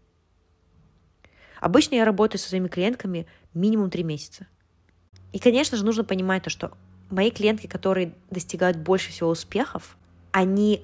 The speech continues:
очень хотят измениться. Они работают много над этим. Они много задают себе вопросов.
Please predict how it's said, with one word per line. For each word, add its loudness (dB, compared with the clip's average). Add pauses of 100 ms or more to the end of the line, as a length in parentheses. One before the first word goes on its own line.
(100)
очень 4
хотят -2 (500)
измениться. -6 (360)
Они 4
работают 4
много -2
над -8
этим. -8 (960)
Они 2 (120)
много 0
задают -2
себе 0
вопросов. -4